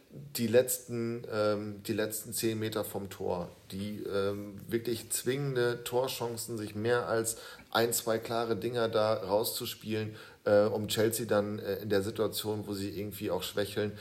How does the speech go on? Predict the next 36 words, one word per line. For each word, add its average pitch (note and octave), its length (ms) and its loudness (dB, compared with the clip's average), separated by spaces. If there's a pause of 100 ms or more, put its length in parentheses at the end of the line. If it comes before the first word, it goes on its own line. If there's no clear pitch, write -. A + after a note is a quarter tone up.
(200)
dann G#2 220 0
nicht A2+ 180 -2
nur A2 160 0
einen A#2 220 2
Nadelstich G#2+ 560 0
zu A2+ 100 -6
setzen A2+ 420 -2
über G#2 360 4
Karim G2+ 380 -4
Adeyemi, G#2 520 -2
der G2 160 4
dann G2 220 2 (340)
das A#2 240 0
Ding A#2 160 4
natürlich A2 600 2 (120)
wahnsinnig A#2+ 580 2
erläuft. G#2 640 4
Also G2+ 220 0 (920)
auch A#2 280 2
er C#3 340 8
gehört B2 320 6
zu C3 120 0
denjenigen, A#2+ 480 2
die G#2 140 -2
jetzt G#2+ 200 4
in A#2 60 -2
der G#2 120 2
Winterpause, A2+ 800 4
äh, A2+ 40 2
oder G2+ 180 6
nach G2+ 180 4
der G#2+ 140 0
Winterpause G#2+ 580 2
erstarkt G2+ 600 0
jetzt, G#2+ 300 -2
äh, G#2 260 2